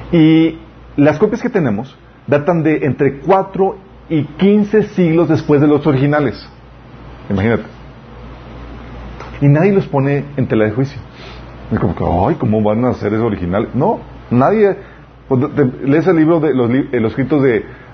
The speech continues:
de Platón, de Aristóteles y demás, nadie pone en tela de juicio de que, "Ah, digo, no deben ser porque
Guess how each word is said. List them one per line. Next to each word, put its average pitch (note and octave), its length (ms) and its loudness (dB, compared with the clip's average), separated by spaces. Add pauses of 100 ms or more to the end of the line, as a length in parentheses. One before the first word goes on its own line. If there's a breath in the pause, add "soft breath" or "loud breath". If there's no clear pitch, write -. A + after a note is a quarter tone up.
de G#2+ 180 -2
Platón, B2 540 -2
de B2+ 60 2
Aristóteles A2+ 440 -2
y - 20 -2
demás, A#2 180 0
nadie B2 200 2
pone A#2+ 420 -2
en A2 140 -4
tela A#2+ 200 0
de A#2 60 0
juicio A#2 200 0
de A2 60 -2
que, A2+ 120 -4
"Ah, C3+ 480 0 (100)
digo, G#2+ 140 4
no A2 140 4
deben C3 180 4
ser C3 140 -4
porque A2+ 320 -2